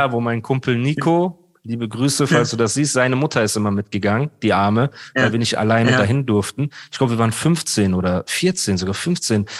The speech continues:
Speaker 2: Das, sie musste quasi mit uns mitkommen, weil wir minderjährig
Speaker 1: Ja.
Speaker 2: waren und nicht auf das Konzert durften.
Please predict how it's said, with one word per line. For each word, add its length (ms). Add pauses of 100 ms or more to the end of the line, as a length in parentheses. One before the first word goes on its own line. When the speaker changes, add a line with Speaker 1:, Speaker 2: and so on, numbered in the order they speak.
(140)
Speaker 2:
Das, 160
sie 260
musste 400
quasi 400
mit 220
uns 180
mitkommen, 520
weil 260
wir 400
minderjährig 640
Speaker 1:
Ja. 60
Speaker 2:
waren 200
und 80
nicht 160
auf 100
das 160
Konzert 460
durften. 460